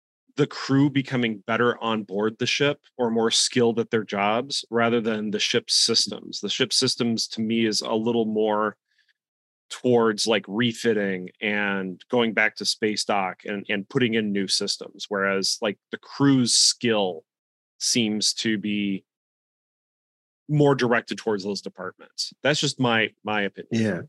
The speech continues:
Speaker 2: I, I'm inclined based off, uh, I have to go back to Star Trek Adventures and watching what my crew has done over the last five seasons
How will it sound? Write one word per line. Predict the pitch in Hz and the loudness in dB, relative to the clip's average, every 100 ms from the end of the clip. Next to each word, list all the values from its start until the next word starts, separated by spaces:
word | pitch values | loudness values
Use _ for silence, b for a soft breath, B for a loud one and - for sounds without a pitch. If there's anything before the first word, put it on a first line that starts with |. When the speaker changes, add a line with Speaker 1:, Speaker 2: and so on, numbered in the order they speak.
| - | -2
Speaker 2:
I, | 123 - 120 143 | -2 2 2 6
I'm | 202 | 8
inclined | 185 147 - 123 104 98 95 90 | 8 6 4 4 6 6 4 4
based | 104 107 - | 4 6 6
off, | 107 92 87 - - - | 6 4 2 -10 -12 0
uh, | 101 | 2
I | 92 | 4
have | 95 | 2
to | 85 | 2
go | 95 95 | 2 4
back | 92 | 4
to | - | 2
Star | - 98 | 4 4
Trek | 95 90 | 2 2
Adventures | 87 87 90 104 101 | 2 2 4 4 4
and | 92 | 4
watching | 85 90 95 | 4 4 4
what | 87 78 | 4 4
my | 90 | 2
crew | - 110 98 | 4 4 6
has | 90 | 4
done | 90 87 | 4 4
over | 85 85 | 4 4
the | |
last | 82 85 - | 4 4 2
five | 90 80 | 2 4
seasons | - 104 117 117 - | 4 6 6 6 2